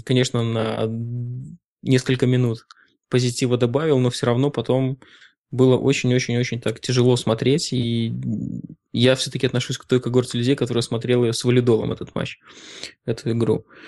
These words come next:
Ну, второй гол забит уже, конечно, снял все вопросы. Не знаю, и, игрой меньше, тремя очками больше,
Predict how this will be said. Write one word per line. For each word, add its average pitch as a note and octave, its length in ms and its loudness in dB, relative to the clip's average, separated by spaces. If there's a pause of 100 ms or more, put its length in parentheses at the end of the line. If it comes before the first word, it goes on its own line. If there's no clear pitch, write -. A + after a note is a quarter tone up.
(300)
Ну, D#3+ 160 6
второй - 840 0
гол C3+ 220 2
забит A#2+ 360 -4
уже, A2+ 160 -8
конечно, A#2 540 -6
снял A#2+ 280 -2
все A#2+ 160 -6
вопросы. B2 560 -4 (2500)
Не C3+ 80 0
знаю, B2 380 2
и, C3 460 -6
игрой C#3 260 4
меньше, D3 320 2
тремя B2+ 320 0
очками B2 360 -2
больше, A#2+ 580 -4